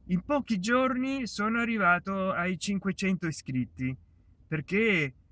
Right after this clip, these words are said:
mi sono messo a pubblicare un sacco di short che hanno fatto visualizzazioni, ma c'ho anche altri canali Sant'Enchan che c'hanno duecento, trecento, quattrocento iscritti,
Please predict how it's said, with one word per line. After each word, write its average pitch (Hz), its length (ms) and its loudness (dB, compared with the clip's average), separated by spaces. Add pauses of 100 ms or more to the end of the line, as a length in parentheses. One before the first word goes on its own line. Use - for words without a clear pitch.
(100)
mi 131 100 -8
sono 185 300 0
messo 202 260 0
a 175 40 -2
pubblicare 175 520 0
un 156 140 -2
sacco 151 320 -2
di 185 100 0
short 151 520 -2
che 139 120 -4
hanno 143 200 -2
fatto 139 320 -6
visualizzazioni, 135 1040 -2 (920)
ma 190 160 2
c'ho 226 160 0
anche 240 320 4
altri 208 340 2
canali 170 480 2
Sant'Enchan 190 760 0
che 160 120 -4
c'hanno 160 320 0
duecento, 170 640 -2
trecento, 151 840 -4 (680)
quattrocento 160 640 -4
iscritti, 135 600 -4